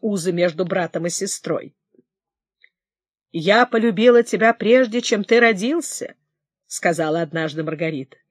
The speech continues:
«Я люблю тебя гораздо сильнее, чем мужа и ребёнка». Она не лгала. Она возненавидела мужа за то, что он бросил её брата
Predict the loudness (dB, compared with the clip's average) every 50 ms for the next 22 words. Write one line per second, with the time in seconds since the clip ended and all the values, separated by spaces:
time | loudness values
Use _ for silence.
0 | _ _ _ _ _ _ _ _ _ -4 -2 0 2 2 2 2 4 2 2 2
1 | 4 2 2 4 4 2 2 4 2 2 2 0 -2 -2 0 0 0 0 0 2
2 | 4 4 4 4 4 2 0 -4 _ _ _ _ _ _ _ _ _ -4 -2 -2
3 | -2 -2 -2 -2 0 0 2 0 2 2 2 2 2 0 0 2 4 4 4 4
4 | 2 -4 -6 -12 -18 -18 _ _ _ _ _ _ -20 _ _ _ _ _ _ _
5 | _ _ _ _ _ _ _ _ _ _ _ _ _ _ _ _ _ _ _ _
6 | _ _ _ _ _ _ _ _ _ _ _ _ _ _ _ _ 2 2 4 4
7 | 4 4 4 2 0 0 0 -2 -2 -2 -2 -2 -6 -10 -12 _ _ _ _ _
8 | _ _ _ _ _ _ _ _ _ _ _ _ _ _ _ _ _ _ _ _
9 | _ _ _ 2 4 6 6 8 6 6 6 6 4 6 6 4 6 6 6 6
10 | 6 4 6 6 6 4 6 4 2 4 4 2 2 2 0 0 -2 -2 -6 -8
11 | -8 -10 -10 -14 _ _ _ _ _ _ _ _ -8 0 0 0 0 2 0 -2
12 | -2 -2 0 2 2 2 2 0 0 0 2 2 2 2 0 -4 -2 -2 -2 0
13 | -2 -2 -2 -4 -4 -2 0 0 0 -2 -6 -12 -14 -14 -14